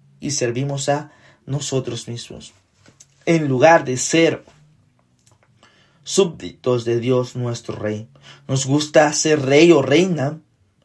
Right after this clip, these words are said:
La vida gira en torno a mi voluntad, mis caminos, mis deseos, mis preferencias.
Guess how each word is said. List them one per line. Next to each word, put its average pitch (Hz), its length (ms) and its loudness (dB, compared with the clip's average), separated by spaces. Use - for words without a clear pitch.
La 135 160 4
vida 151 240 2
gira 180 300 2
en 143 180 -6
torno 156 320 0
a 143 40 0
mi 135 140 -4
voluntad, 123 640 -2
mis 147 180 -4
caminos, 147 520 -2
mis 143 200 -8
deseos, 160 480 0
mis 139 180 -8
preferencias. 123 840 -6